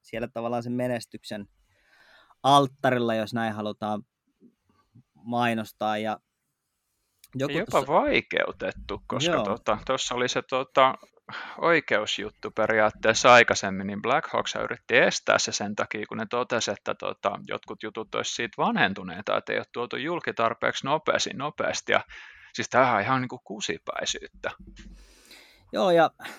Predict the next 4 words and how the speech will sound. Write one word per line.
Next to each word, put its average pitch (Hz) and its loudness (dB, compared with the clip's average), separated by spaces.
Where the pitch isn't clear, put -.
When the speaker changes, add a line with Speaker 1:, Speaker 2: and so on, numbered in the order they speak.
Speaker 1:
jotenkin 180 0
jossain, 143 2
olisiko 135 -4
ollut, 131 -2